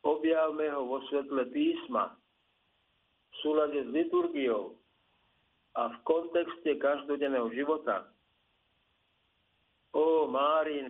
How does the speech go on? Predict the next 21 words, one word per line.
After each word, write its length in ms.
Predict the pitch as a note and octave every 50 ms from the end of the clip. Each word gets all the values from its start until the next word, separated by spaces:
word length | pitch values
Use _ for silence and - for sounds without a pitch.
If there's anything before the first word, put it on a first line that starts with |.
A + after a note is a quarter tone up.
| A#2
posvetný 640 | B2 C#3 C#3 - - C#3 C#3 C3+ - - B2+ A#2+ A#2+
ruženec, 480 | B2+ B2+ B2+ C3 C3 A#2+ A2+ G#2 F#2+ - - _ _ _ _ _ _ _ _ _ _ _ _ _
sladká 560 | - C#3 C#3+ D3 D3 D3 - - D3 C#3+ C3+
reťaz, 480 | C3 C#3 C#3 C#3 C#3 C#3+ C3 A2+ G2+ - - - _ _ _
ktorá 240 | C3+ C3+ C#3 C#3 C3+
nás 240 | C3+ C3 B2 A#2 A#2+ -
spája 480 | - - C3 C3 C3+ C3+ C3+ B2+ B2 A#2
s 80 | - - A#2+
Bohom. 400 | C3+ C3+ B2 A#2 G#2 G2 - - _ _ _ _ _ _ _ _ _ _ _ _ _ _ _ _ _ _ _ _ _ _
Puto 320 | _ D3+ D3+ D3+ D#3 C#3+ C#3
lásky, 640 | C#3 D3 D#3 D#3+ E3 E3 - - - - - -
ktoré 240 | - C3 C3+ C#3 C#3
nás 240 | C#3 C3+ C3 A#2+ B2 - -
spája 320 | C#3 C3 C3+ C3 B2 A#2
s 60 | B2+ - -
anjelmi. 560 | C3+ D3 D3 C#3+ C#3 C3+ B2+ A#2+ A#2 A2 G2 - - _ _ _ _ _ _ _ _ _ _ _ _ _ _ _ _ _ _ _ _ _ _ _ _
Veža 400 | - B2+ D3 D3 D3 D#3 D3+ C#3+ D3+ - -
spásy 640 | - D3+ D#3 E3 E3+ F3 F3 E3 - - - B2+ B2
pred 240 | A#2+ B2+ B2+ B2+ C#3+
útokmi 480 | D3+ D3+ D3+ C#3+ C#3 C#3 C#3 C#3+ C3 B2+ B2+
pekla. 560 | C3+ C#3+ C#3 C#3 C3 B2 A#2 G2+ F#2 - -